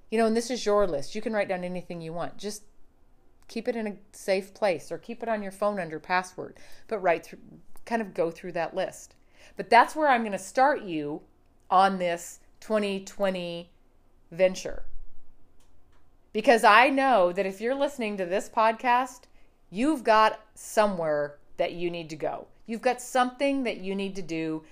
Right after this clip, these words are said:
You've got somewhere that you need to be as opposed to where you are right now. Because if you had everything in your life that you wanted and got rid of everything you didn't want,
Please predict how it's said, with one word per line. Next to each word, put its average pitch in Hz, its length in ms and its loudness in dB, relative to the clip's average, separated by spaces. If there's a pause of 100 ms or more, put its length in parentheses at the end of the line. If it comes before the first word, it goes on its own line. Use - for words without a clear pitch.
(140)
You've 185 120 -8
got 175 200 2
somewhere 247 580 4
that 185 140 -4
you 180 120 -8
need 175 180 -6
to 160 60 -8
be 151 340 -10 (520)
as 185 160 2
opposed 185 380 0
to 190 60 -8
where 165 180 0
you 160 200 -6
are 147 180 -2
right 147 240 -6
now. 143 240 -12 (460)
Because 202 240 -2
if 202 180 0
you 285 160 2
had 262 320 6
everything 240 420 0
in 208 120 -4
your 202 100 -6
life 147 400 -2 (240)
that 180 180 2
you 196 120 -2
wanted 180 440 0 (260)
and 190 140 -4
got 202 200 6
rid 233 140 6
of 254 120 2
everything 208 540 0
you 190 120 -6
didn't 180 300 -6
want, 233 260 0